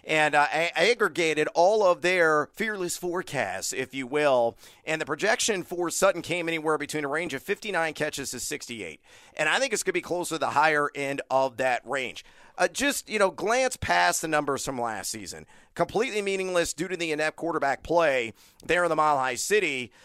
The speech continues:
And Sutton was still coming off that major knee injury. He only had ninety-eight targets, fifty-eight catches, seven hundred seventy-six yards, and two touchdowns. Just a wasted year overall, five point eight targets per game.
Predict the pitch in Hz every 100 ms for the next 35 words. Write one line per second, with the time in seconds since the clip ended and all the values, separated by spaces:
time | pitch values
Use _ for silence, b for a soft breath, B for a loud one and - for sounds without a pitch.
0 | b - 151 - 208 170 - 185 170 170
1 | 151 147 139 - 160 160 139 139 170 208
2 | 151 120 120 123 143 175 160 147 170 190
3 | 170 160 160 151 147 - - 160 156 147
4 | 147 135 - 170 160 147 131 156 143 156
5 | - 156 143 123 117 151 127 151 - 135
6 | 127 165 202 135 180 240 - 180 151 170
7 | 156 135 139 147 147 151 196 - 180 165
8 | 160 - 156 143 - 139 117 135 135 131